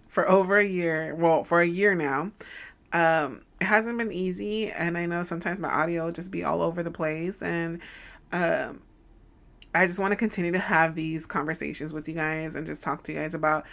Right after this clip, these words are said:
life and how my life is going. And, you know, it's not always perfect. Um, sometimes some episodes are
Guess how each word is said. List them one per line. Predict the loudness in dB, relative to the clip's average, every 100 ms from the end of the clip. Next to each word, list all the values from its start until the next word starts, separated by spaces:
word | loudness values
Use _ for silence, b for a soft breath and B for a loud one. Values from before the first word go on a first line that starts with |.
| B B B
life | 0 6 6 4 0
and | -2
how | -2
my | -2 -2
life | -2 -2 -2
is | -4 -4
going. | -2 0 0
And, | -2 -4 -8
you | -6 -4
know, | -4 -4 -6 -8 -6
it's | -4
not | 0 2
always | 2 0 -2
perfect. | 2 4 4 0 0 -2 -4
Um, | -2 -2 -4 -6 B B B B B _
sometimes | -8 -6 -2 -2 -2 -4 -8
some | -10 -12 -4 -2
episodes | -2 -2 -2 -2 0
are | 2 2 0